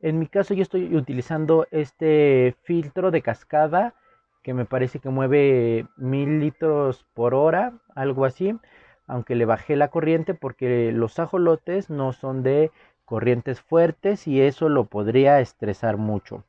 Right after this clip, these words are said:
Y pues bueno, me gustaría hacer un paréntesis aquí antes de que pase a lo que debemos de introducir adentro del filtro. Eh, me parece importante mencionar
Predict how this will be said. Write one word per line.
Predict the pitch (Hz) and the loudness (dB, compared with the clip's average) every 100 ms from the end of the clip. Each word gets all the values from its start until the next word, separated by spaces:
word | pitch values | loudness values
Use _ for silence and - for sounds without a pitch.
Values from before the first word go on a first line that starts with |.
| _ _ _ _ _ _ _ _ _ _ _ _ _ _ _ _ _ _ - 214 | _ _ _ _ _ _ _ _ _ _ _ _ _ _ _ _ _ _ -8 2
Y | 196 220 | 4 4
pues | 196 151 127 | 2 -2 0
bueno, | 123 117 | 2 2
me | 113 113 | 2 0
gustaría | 117 147 147 175 202 226 _ - _ - | -2 -2 4 6 6 2 _ -20 _ -12
hacer | 156 190 | -6 -2
un | 196 | -2
paréntesis | 202 165 180 190 170 143 | 0 0 -2 -4 -6 -6
aquí | 123 - 180 233 - | -8 -8 -12 -12 -10
antes | 156 147 175 165 139 | -10 -8 -8 -8 -6
de | 120 | -6
que | - 117 110 104 104 107 107 - | -6 -4 0 0 2 2 0 -2
pase | 139 131 165 160 | -4 -2 -2 0
a | 123 113 107 107 | 2 2 2 0
lo | 110 | -2
que | - 113 | -2 -4
debemos | 113 120 139 143 131 | -2 -2 -2 -2 -2
de | 143 | -2
introducir | 139 147 139 123 143 135 | -2 -4 -4 -4 -2 0
adentro | 131 143 - 139 | 0 -4 -4 -2
del | 110 101 | -2 -2
filtro. | - 151 113 - 98 - - - - - _ _ _ | -4 -6 -6 -8 -10 -12 -20 -20 -20 -20 _ _ _
Eh, | 151 139 135 139 135 139 143 | 0 4 4 4 4 4 2
me | 156 147 | -2 -2
parece | 147 143 196 | -2 -2 -2
importante | 175 160 165 156 180 | -4 -4 -4 -4 -4
mencionar | 156 - 131 139 151 175 | -4 -2 0 2 4 2